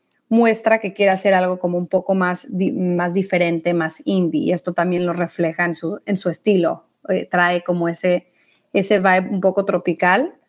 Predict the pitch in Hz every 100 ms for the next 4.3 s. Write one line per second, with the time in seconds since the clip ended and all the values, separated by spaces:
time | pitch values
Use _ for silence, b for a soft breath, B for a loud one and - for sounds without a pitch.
0 | _ _ 202 190 175 - 180 180 185 185
1 | 180 175 170 165 175 160 170 160 165 165
2 | 160 160 - - - _ _ _ _ -
3 | 170 165 - 196 175 196 196 185 185 175
4 | - 175 180